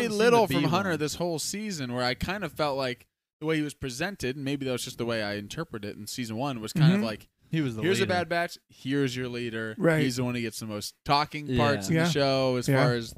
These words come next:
Speaker 2: the clones go, he has the closest connection with, with, um,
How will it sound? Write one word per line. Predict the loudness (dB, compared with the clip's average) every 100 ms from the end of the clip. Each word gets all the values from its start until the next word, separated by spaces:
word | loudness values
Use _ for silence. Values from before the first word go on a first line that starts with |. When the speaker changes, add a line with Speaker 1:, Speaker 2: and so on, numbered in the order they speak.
| -12
Speaker 2:
the | -12
clones | -8 -6 -6 -8 -4
go, | -2 -2
he | -2
has | -4
the | -4
closest | -2 -2 -4 -10
connection | -10 -8 -8 -6
with, | -8 -10 -20 _ _ -20 -10 0
with, | 2 2 0
um, | -4 -2 -2 -4 -8